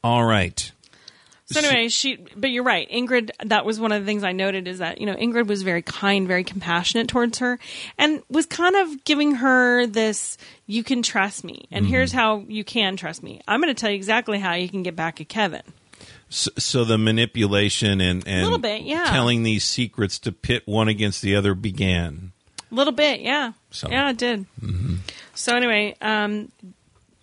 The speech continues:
Speaker 2: Em and Elsa, you know, that was a nice little flashback. Now Em and Elsa trying to cut the ribbons off in Gold's shop and nothing is working.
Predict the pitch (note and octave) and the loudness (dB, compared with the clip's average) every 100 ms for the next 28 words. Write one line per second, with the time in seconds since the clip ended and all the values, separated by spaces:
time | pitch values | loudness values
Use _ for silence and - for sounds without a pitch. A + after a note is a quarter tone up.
0 | - A#3 B3+ B3 A#3 A#3 B3 G#3+ G#3 G#3+ | -4 0 4 4 2 2 0 2 2 0
1 | - G3+ F#3 G3 G3 G3+ G3 F#3+ A#3 A3+ | -4 -4 -2 -2 -2 0 0 0 -2 0
2 | G#3 F3 - F#3 F#3 - F#3+ - G3+ G3 | 2 2 0 -4 -6 -4 -4 -2 -2 -2
3 | F3+ A#3+ C#4+ - E3+ F3 - - - - | -2 -2 -2 -4 -6 -8 -12 -20 -14 0
4 | B3 A#3 A3+ A3+ - A3+ G3+ - A3+ A3 | 4 4 4 0 0 2 0 0 -2 -2
5 | G3+ A3 A#3 A3 F#3+ F3+ F#3+ F3 F#3 F3+ | 2 2 2 2 2 2 -2 -4 -2 -2
6 | - A#3 G#3 - F#3+ F#3 - G3+ G#3 G#3 | -2 -2 -2 -4 -8 -8 -6 -2 0 -2
7 | G3+ E3+ D#3+ - F3 F#3+ F3+ - - | -6 -10 -10 -12 -8 -6 -6 -8 -16